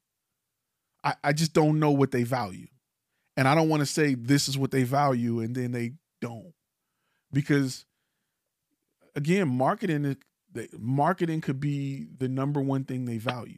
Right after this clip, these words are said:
They, they're like, "We don't have pictures for nothing. We don't have good images or video for nothing. We will take that over ten percent,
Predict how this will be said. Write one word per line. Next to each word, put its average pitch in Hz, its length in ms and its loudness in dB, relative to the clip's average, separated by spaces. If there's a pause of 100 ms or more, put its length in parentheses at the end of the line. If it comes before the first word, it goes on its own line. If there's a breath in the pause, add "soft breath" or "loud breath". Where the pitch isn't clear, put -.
They, 135 140 -2
they're 135 260 -2
like, 139 160 2
"We 151 120 -2
don't 160 100 -2
have 139 160 -2
pictures 135 260 -6
for - 120 -12
nothing. 139 320 -8 (160)
We 147 100 -4
don't 156 100 2
have 131 220 0
good 135 180 0
images 131 380 -2
or 113 60 -4
video 117 340 -4
for 98 160 -12
nothing. 120 480 -10
We 143 160 0
will 131 80 2
take 131 280 -6
that 123 180 -2
over 107 180 -8
ten 117 220 -10
percent, 98 340 -12